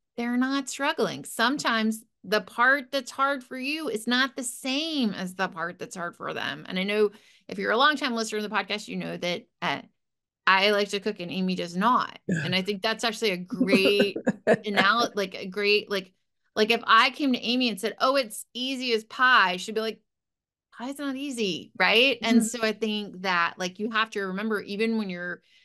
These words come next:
Speaker 1: taking advice from people, you can run yourself through, like, "Wait,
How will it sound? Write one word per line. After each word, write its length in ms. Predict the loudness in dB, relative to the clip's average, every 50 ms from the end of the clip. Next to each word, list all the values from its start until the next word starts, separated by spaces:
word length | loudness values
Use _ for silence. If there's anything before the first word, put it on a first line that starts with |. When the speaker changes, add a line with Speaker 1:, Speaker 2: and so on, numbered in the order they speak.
| _ _ _ -8
Speaker 1:
taking 480 | 2 6 6 6 6 4 -4 -2 -2
advice 640 | -4 -4 -2 4 4 6 6 6 4 0 -2 -6 -6
from 220 | -6 -4 -4 -4
people, 560 | -6 -6 -12 -10 -6 -4 -4 -4 -4 -8 -10 _ -6
you 180 | -4 -2 2
can 180 | 2 2 2 2
run 160 | 0 0 0
yourself 320 | -2 -4 -4 -6 -8 -8
through, 220 | -8 -8 -4 0 0
like, 360 | 2 2 0 -2 -4 -8 _ _ _ _ _
"Wait, 320 | -4 -2 -2 -2 -2 -4